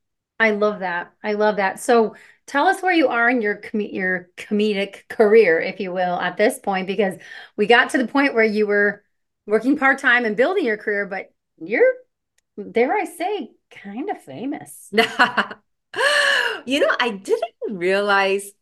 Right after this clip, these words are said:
Speaker 2: how famous I was until a week ago when another comedian in Indonesia went viral for a, a video that he did.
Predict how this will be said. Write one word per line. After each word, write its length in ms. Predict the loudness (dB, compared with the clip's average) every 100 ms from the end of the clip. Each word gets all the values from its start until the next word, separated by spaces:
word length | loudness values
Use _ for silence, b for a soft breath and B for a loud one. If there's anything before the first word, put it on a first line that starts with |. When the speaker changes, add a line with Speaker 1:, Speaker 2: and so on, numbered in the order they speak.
| -20 -6
Speaker 2:
how 240 | -2 -2
famous 460 | -4 -8 -6 -8 -6
I 100 | -4
was 300 | -2 -2 -2
until 460 | -6 -6 -4 -2
a 40 | -2
week 300 | -4 -6 -8
ago 580 | -6 -4 -2 -2 -2 -4
when 400 | -6 -6 -6 -8
another 400 | -8 -4 -4 -4
comedian 600 | -8 -10 -10 -6 -6 -6
in 120 | -8 -10
Indonesia 880 | -8 -8 -8 -8 -8 -6 -6 -6 -6
went 260 | -8 -8
viral 600 | -6 -4 -4 -4 -6 -8
for 240 | -8 -8 -6
a, 360 | -6 -8 -10 -12
a 60 |
video 360 | -12 -8 -6 -6
that 160 | -8 -10
he 180 | -12 -14
did. 480 | -12 -12 -12 -16